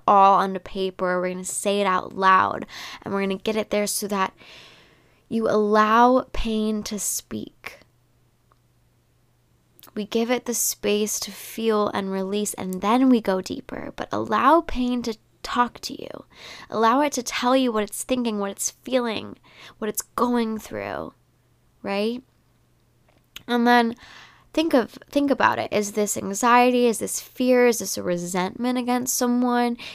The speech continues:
Is this pain? Is this an old pattern coming up? Have I been here before? Right? And ask yourself this question, "Is this serving me?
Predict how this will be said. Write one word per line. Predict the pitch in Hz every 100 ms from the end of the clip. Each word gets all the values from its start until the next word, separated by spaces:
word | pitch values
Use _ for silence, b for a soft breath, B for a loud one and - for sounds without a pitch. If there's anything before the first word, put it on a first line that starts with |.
| -
Is | 202
this | 190 180
pain? | - 208 202 208
Is | 196
this | 190 190
an | 202
old | 185 180
pattern | - 185 190 220 220
coming | - 214 220 208
up? | 214
Have | 208 185
I | 180
been | - 190
here | 202 190
before? | 185 - - 247 247 240 233 233 247 B B B B
Right? | - 208 220 233
And | - 220 208 208 B B B -
ask | 226 262 302
yourself | 302 302 254
this | 240 -
question, | - 247 - 220 -
"Is | 220 226 -
this | 214 220
serving | - - 202 214 214 190
me? | - -